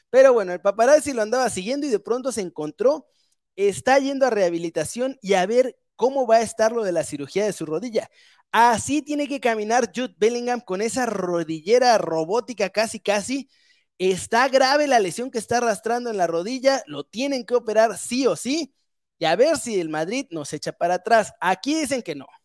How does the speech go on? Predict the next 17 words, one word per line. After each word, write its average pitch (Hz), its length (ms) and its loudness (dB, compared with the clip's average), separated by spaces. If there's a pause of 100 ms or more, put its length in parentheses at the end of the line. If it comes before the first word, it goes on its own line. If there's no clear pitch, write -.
que 139 160 -12
ya 185 160 2
está 190 200 -2
todo 202 200 0
acordado, 226 640 0
que 175 120 -10
no 175 100 -8
hay 185 80 -2
bronca, 240 300 -6
que 156 120 -10
sí 214 160 -6
les 226 140 0
preocupa 180 420 -6
lo 170 100 0
de 151 60 -2
la 147 140 -4
lesión, 233 460 -4